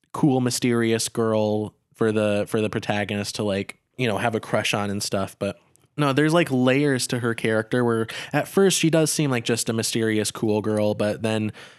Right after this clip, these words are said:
there's, like, more that's kind of alluded to and revealed about her where, like, she's had a really messed up past and she's, like, at, like, a, like, a, like, a girl's home, you know, like, s-, like, an orphanage kind of thing.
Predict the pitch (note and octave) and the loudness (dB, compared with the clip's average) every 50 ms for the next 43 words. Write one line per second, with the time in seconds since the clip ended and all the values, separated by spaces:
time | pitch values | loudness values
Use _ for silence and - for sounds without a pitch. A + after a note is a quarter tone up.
0 | _ _ _ _ _ _ _ _ _ _ _ _ _ - D#3 C#3 C3+ C3 B2 B2+ | _ _ _ _ _ _ _ _ _ _ _ _ _ -2 2 2 2 4 4 2
1 | B2+ B2 A#2+ B2 A#2 A#2 A#2 A#2 A#2 A#2 A#2+ A#2 A#2 A#2 - - - - - - | 2 2 2 2 2 2 2 2 2 2 2 2 0 0 -2 -4 -4 -6 -4 -4
2 | B2+ A#2 A#2 A2+ A2+ G#2+ A2 - - - A#2+ A#2+ B2 B2+ B2+ B2+ B2 B2 B2 B2 | -2 0 2 0 0 0 -2 -6 -2 0 0 2 4 4 4 4 4 2 2 0
3 | A#2+ - - B2 A#2+ A#2 A2+ A#2 A2+ A2+ A2 A2+ A2 A2 G#2+ G#2+ G2+ A2 G#2+ G#2+ | -2 0 2 2 2 2 2 0 0 0 2 2 2 2 2 2 2 2 2 2
4 | - A#2 A#2 A2 G#2+ G#2+ G#2+ G#2+ G#2+ - - A2 G#2+ G#2 G2+ G2+ - - D#3+ F3 | 0 0 0 0 2 0 0 -2 -6 -6 -4 -2 0 0 0 -2 -2 -2 -4 -4
5 | - - - A#2 G#2 G#2 A2 G#2+ G#2 G2 G2 G2+ G2+ G#2+ - - G2+ G2+ - - | -4 -6 -6 -4 -2 -2 0 0 0 0 0 0 -2 -2 -2 -2 -4 -4 -4 -2
6 | - - A2+ A2 A2 A2+ A2 - - - - G2 G2 G2 - A2+ A2 G2 G#2+ G#2 | -2 0 2 2 2 0 0 -4 -8 -8 -8 -8 -6 -4 -2 -2 -2 -2 0 0
7 | G2 F#2+ F#2+ F2+ - - - - - _ _ _ _ _ _ _ _ - A2 G#2+ | 0 0 -2 -4 -8 -16 -20 -20 -20 _ _ _ _ _ _ _ _ -2 0 2
8 | G#2 G#2+ G#2+ F2+ - - - G2+ G2+ G2 - G#2 G2+ G2 F#2+ G2 F#2+ F#2+ G2 F#2+ | 2 2 2 0 -2 -6 -6 -4 -4 -4 -2 -2 -2 0 0 0 -2 -2 -4 -6
9 | - _ _ _ - G#2 - - G#2 G#2 F#2+ F#2+ G2 G2 G2+ G2 G#2+ G2 - A2 | -8 _ _ _ -8 -8 -8 -6 -4 -4 -2 -2 -2 -2 -2 -2 -4 -4 0 0
10 | A2 A2 A2 A2 - A#2+ A2 A2 A2 A2 A2 G#2+ A2 A2+ G#2+ G#2+ G#2 G2+ G2 G2 | 2 2 2 0 0 -2 0 0 0 -2 -4 -6 -6 -8 -6 -4 -2 -2 -2 -2
11 | F#2+ - - - - - G2+ - G2+ G2 - G2 G#2+ G#2+ - - A2+ A2 G#2 - | -4 -6 -10 -10 -6 -6 -6 -4 -4 -4 -2 0 -2 0 0 -2 -2 -2 -2 -2
12 | - - A2 G#2+ G#2+ - - A2+ A2 G#2+ G#2+ A2 | -2 -2 -2 -2 -2 -2 0 -2 0 0 -2 -4